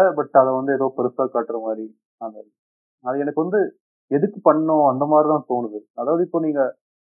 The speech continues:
ஒரு போட்டோ எடுத்து அது ஒரு கொஞ்சம் ஏஸ்தட்டிக்கா இருக்கோ, இல்ல கொஞ்சம் நல்லா இருக்கோ, அதுக்கு, அதுக்காக போடுறாங்கன்னா ஓகே. But இவனுங்க வந்து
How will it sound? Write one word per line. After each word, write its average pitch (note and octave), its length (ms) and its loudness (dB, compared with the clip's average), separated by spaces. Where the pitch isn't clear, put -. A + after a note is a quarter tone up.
ஒரு C3 220 2
போட்டோ F3 340 4
எடுத்து E3 300 0
அது C3+ 140 0
ஒரு C3+ 140 2
கொஞ்சம் B2+ 320 -2
ஏஸ்தட்டிக்கா D3+ 500 0
இருக்கோ, C3 360 -2
இல்ல A#2+ 180 -2
கொஞ்சம் A2+ 240 -6
நல்லா C3+ 280 4
இருக்கோ, C#3+ 280 0
அதுக்கு, - 300 -4
அதுக்காக D3 540 2
போடுறாங்கன்னா C3+ 460 2
ஓகே. B2 320 -4
But A2+ 140 -10
இவனுங்க C3+ 360 -6
வந்து D#3+ 140 -12